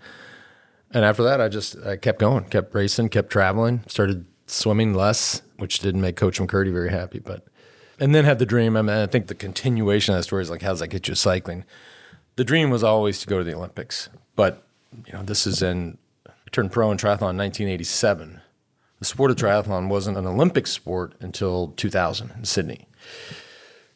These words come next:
So I'm watching this play out, and then also really starting to love the bike, love that more than anything else.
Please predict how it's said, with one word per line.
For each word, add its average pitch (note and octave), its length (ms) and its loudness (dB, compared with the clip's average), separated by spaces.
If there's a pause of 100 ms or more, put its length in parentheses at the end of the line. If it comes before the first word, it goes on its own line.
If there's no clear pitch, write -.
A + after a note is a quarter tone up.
(400)
So - 120 0
I'm C#3+ 100 4
watching C#3+ 260 2
this A#2 140 -2
play A#2+ 220 2
out, A2+ 360 0 (420)
and A#2 220 0
then E3+ 280 2
also C#3 400 0
really B2 320 2
starting A2+ 480 0
to F#2 240 -2 (140)
love B2+ 340 2
the G2+ 80 -4
bike, G#2 320 0
love G#2 480 2
that G#2+ 240 0
more G#2 260 -2
than G#2 160 -2
anything G2+ 420 -2
else. F#2+ 440 -2